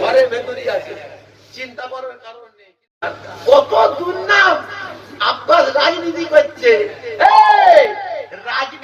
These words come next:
হযরত মুহাম্মদ সাল্লাল্লাহু আলাইহি ওয়াসাল্লাম জন্ম দিয়েছেন।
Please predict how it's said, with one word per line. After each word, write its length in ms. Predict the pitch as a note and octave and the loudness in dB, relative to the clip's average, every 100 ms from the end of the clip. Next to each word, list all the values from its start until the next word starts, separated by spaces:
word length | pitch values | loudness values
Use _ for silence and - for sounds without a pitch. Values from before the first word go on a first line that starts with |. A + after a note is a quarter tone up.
| D4+ C#4+ | -14 -10
হযরত 440 | A3+ B3+ C4 C#4 C4+ A#3+ | -6 -6 -4 -4 -4 -6
মুহাম্মদ 340 | B3 C4 D4 C4+ | -4 -4 -4 -8
সাল্লাল্লাহু 300 | C4 - C4+ | -10 -8 -8
আলাইহি 180 | - B3+ | -6 -6
ওয়াসাল্লাম 0 | |
জন্ম 260 | B3+ A#3+ B3+ - | -6 -6 -8 -6
দিয়েছেন। 320 | A#3 G3+ F3 | -8 -8 -14